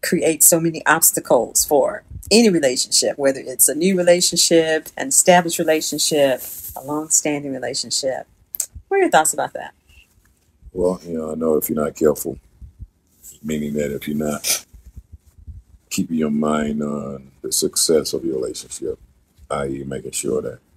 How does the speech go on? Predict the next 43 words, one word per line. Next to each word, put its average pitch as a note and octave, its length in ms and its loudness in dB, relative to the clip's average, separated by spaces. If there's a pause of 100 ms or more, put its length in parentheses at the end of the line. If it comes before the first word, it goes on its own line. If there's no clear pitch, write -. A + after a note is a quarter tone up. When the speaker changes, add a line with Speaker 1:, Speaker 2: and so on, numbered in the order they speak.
(500)
Speaker 2:
home E2+ 340 2
is D#2 120 0
okay, C#2+ 520 0
whatever D2+ 380 2
home D2 360 -2
is, C#2 360 -6
woman, C#2 480 -4
kids, C#2+ 680 -4
you D2 60 -20
know, C2 260 -14
what, - 180 -6
making D2+ 200 -6
sure - 240 -2
home E2+ 300 -10
is E2 100 -10
okay. D#2 380 -4 (340)
And D#2+ 160 -2
plus, F#2 340 4
making E2+ 220 -4
sure E2+ 200 2
that D2+ 240 -2
you're G#2 220 0
okay C2+ 320 -2
as - 140 -6
well, E2 340 4 (340)
that D2+ 220 -4
you're C#2+ 100 -4
taking F2 300 -2
care C2+ 200 -4
of - 60 -10
home. C#2 200 -10
From D2 160 -8
my D#2 120 -6
man's A2 480 -8
standpoint, - 560 -10 (600)
I D#2 100 2
think D2+ 220 0
everything - 380 -4
will - 60 -6
turn C2+ 360 -4
out C2+ 180 -2 (120)
okay E2 400 4
now. C2+ 400 -6